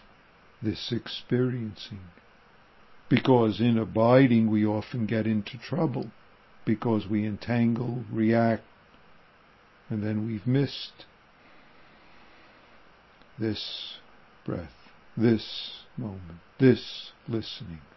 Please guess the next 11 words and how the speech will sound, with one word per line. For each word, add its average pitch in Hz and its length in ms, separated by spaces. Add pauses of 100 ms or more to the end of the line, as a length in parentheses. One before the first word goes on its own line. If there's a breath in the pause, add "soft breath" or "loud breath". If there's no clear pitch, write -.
this. - 500 (1000)
So - 180
noting, 113 840 (160)
noticing, 117 880 (180)
labeling, 117 760 (340)
these 120 220
are 113 80
just 107 340 (1300)
ways 113 640 (120)
to 107 260 (300)
release 127 840